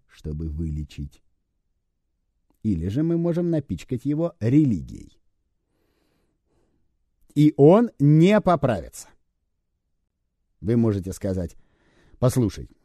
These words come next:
если только ты поверишь в великого бога Трогмагога и так далее, ты можешь поставить этого бога рядом с собой, и он будет управлять тобой, и он будет говорить тебе, что делать дальше».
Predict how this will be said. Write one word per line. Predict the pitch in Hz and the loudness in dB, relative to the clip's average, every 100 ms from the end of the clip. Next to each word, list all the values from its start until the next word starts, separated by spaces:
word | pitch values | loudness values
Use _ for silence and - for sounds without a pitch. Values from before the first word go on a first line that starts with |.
| _ | _
если | 104 143 - 107 | 0 2 2 0
только | 131 147 123 | 0 0 0
ты | 123 | -2
поверишь | 110 95 82 65 - | -2 -2 -4 -10 -8
в | 120 | -6
великого | 95 117 135 170 147 151 147 | 0 4 6 6 4 6 4
бога | 101 117 90 78 78 | 4 0 0 -6 -6
Трогмагога | 107 143 123 123 120 80 64 - - | 2 2 4 4 2 -2 -12 -18 -4
и | 117 | -2
так | 113 95 | -2 -4
далее, | 69 58 58 64 - | -8 -16 -16 -18 -6
ты | 127 | 2
можешь | 120 95 87 | 2 2 -4
поставить | - 80 - 131 107 87 | -10 -14 -4 0 0 -2
этого | 78 76 | -8 -10
бога | 78 104 113 82 | -6 -2 -2 -2
рядом | 95 117 82 | -4 -4 -6
с | 73 | -12
собой, | - 87 160 165 - - - | -10 -2 0 0 -2 -12 2
и | |
он | 127 135 | 6 6
будет | 113 117 110 | 6 2 0
управлять | 98 85 71 85 101 | -4 -6 -6 -6 -6
тобой, | - 71 65 - _ _ _ _ | -10 -16 -16 -20 _ _ _ _
и | 107 | 0
он | 127 113 | 2 2
будет | 107 95 | 0 -2
говорить | 87 78 147 147 | -4 0 0 0
тебе, | 135 135 | 0 0
что | 113 98 | 0 -4
делать | 101 87 80 71 | -6 -6 -10 -12
дальше». | - - - | -16 -18 -20